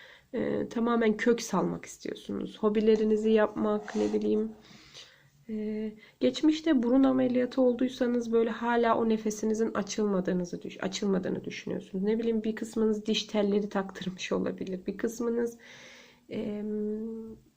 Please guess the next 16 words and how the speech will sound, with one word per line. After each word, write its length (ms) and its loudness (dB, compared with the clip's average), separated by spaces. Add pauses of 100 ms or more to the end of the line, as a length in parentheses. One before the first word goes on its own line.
(100)
ne 260 -2
bileyim 320 0
ne 80 0
olabilir? 580 -2
Dişleriyle 520 2
alakalı 560 2
çözümü 600 2
tam 200 2
anlamıyla 440 2
arayış 420 4
içinde 380 -6
olabilir. 600 -6 (1080)
Ee, 200 -6 (1040)
bir 140 8
kısmınız, 1040 0 (140)
em, 920 -6